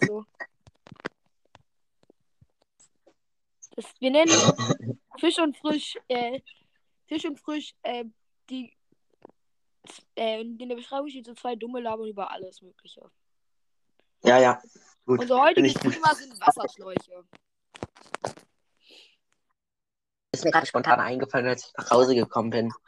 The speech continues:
Speaker 2: Genau,
Speaker 1: Ja.
Speaker 2: die auch gekommen und hab
Speaker 1: Also, warum gibt es Wasserschläuche?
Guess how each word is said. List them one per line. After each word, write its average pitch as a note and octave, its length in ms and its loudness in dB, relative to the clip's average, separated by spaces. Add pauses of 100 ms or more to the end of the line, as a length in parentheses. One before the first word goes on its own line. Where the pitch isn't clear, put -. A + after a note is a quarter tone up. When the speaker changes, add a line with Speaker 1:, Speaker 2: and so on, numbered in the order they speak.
(840)
Speaker 2:
Genau, C3+ 200 6
Speaker 1:
Ja. G3+ 100 4
Speaker 2:
die - 120 6
auch B2+ 200 8
gekommen - 640 -4
und B2 140 -6
hab - 300 -2
Speaker 1:
Also, A3 240 6
warum D4+ 320 6
gibt E4 240 6
es B3+ 160 -6
Wasserschläuche? F#3 880 -6